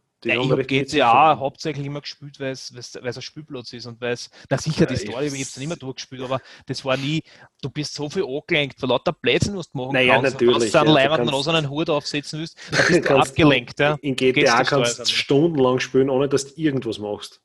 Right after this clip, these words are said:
Speaker 2: Genau. Und
Speaker 1: Aber nur deppert mein
Speaker 2: das
Speaker 1: Auto durch die Gegend
Speaker 2: ist
Speaker 1: fahren, ne?
Speaker 2: bei Open World Games tatsächlich schwierig, eine Story zu erzählen. Eine richtig coole Story. So richtig geil, dass du sagst, „Boah, da hänge ich unter vier mit.“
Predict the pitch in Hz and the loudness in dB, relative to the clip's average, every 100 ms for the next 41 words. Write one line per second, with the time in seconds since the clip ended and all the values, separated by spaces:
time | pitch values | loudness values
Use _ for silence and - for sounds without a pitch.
0 | - 202 180 117 - 127 131 143 139 135 | -2 -2 0 -4 -8 -4 0 2 2 2
1 | 143 139 135 131 - 135 139 131 127 120 | 2 2 4 2 0 -4 -2 0 2 0
2 | 135 104 110 117 _ _ _ _ - 104 | -2 -4 -4 -10 _ _ _ _ -6 -6
3 | 127 135 160 127 117 151 - 131 131 175 | -6 -12 -12 -8 -4 -4 -6 -8 -6 -6
4 | - - - _ 123 - 117 143 165 - | -10 -16 -18 _ -14 -6 -6 -4 -6 -6
5 | - - 135 151 185 202 - _ _ _ | -12 -16 -6 -2 -2 -4 -16 _ _ _
6 | _ _ _ _ _ _ _ _ _ - | _ _ _ _ _ _ _ _ _ -10
7 | 117 143 233 - 117 110 - 104 - - | -8 -8 -12 -12 -20 -20 -20 -20 -16 -6
8 | 117 151 - 185 - 143 165 165 - 147 | -4 -4 -10 -14 -14 -14 -12 -12 -10 -6
9 | 139 113 123 131 160 - - - 113 151 | -6 -6 -12 -16 -14 -14 -10 -2 0 0
10 | 151 - 151 - - _ - - 135 143 | -4 -8 -8 -10 -18 _ -20 -4 0 0
11 | 135 127 131 127 135 - 135 135 127 120 | 0 -2 -2 -4 -6 -8 -6 -2 -2 -4